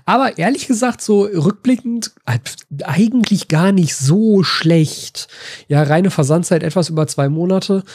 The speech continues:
ähm, per Seefracht aus China. Also ja, ich glaube natürlich, dass das vor der Pandemie auch alles deutlich schneller ging, aber eigentlich gar nicht so schlimm, dass man sich da jetzt großartig drüber aufregen könnte oder müsste. Es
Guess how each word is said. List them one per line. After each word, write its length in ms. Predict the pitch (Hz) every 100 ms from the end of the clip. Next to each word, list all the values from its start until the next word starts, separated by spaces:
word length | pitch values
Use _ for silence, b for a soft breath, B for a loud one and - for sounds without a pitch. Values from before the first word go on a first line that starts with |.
| B B B B
ähm, 380 | 147 147 143 143
per 260 | 139 147 143
Seefracht 560 | 120 160 190 - 165
aus 160 | - 147
China. 220 | - 175
Also 180 | 143 117
ja, 140 | 127
ich 100 | 139
glaube 220 | 131 147 143
natürlich, 320 | 131 139 131
dass 140 | 139
das 120 | 139
vor 140 | - 139
der 80 | 131
Pandemie 360 | 139 131 139
auch 120 | 135
alles 220 | 127 131 127
deutlich 220 | 127 120
schneller 260 | 151 151
ging, 180 | 127 131
aber 320 | 135 139 139
eigentlich 800 | - - 170 165 165 143 143 135
gar 260 | - 127 139
nicht 200 | 135 117
so 340 | - 127 131
schlimm, 400 | 123 - 127 120
dass 160 | 120 117
man 100 | 117
sich 140 | 113
da 100 | 110
jetzt 140 | 113 -
großartig 340 | 120 113 110
drüber 220 | - 107
aufregen 560 | 113 113 - 113 120 120 -
könnte 340 | 123 117 107
oder 220 | 123 120
müsste. 380 | 117 123 - - - B B B B
Es 280 | B 143 -